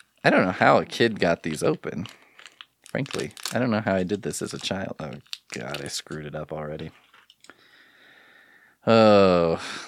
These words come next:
Lord. All right, let's give that another cut. There we go. If you cut up the entire length of the Astropop. Oh, and the tip broke off. Well, that's actually not a problem for me. All right, let's try the yellow.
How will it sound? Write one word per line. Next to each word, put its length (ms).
Lord. 600
All 80
right, 180
let's 200
give 160
that 160
another 320
cut. 320
There 200
we 120
go. 260
If 80
you 60
cut 220
up 140
the 100
entire 380
length 380
of 140
the 100
Astropop. 680
Oh, 140
and 160
the 60
tip 240
broke 280
off. 380
Well, 260
that's 180
actually 300
not 160
a 40
problem 320
for 120
me. 160
All 60
right, 80
let's 160
try 180
the 100
yellow. 460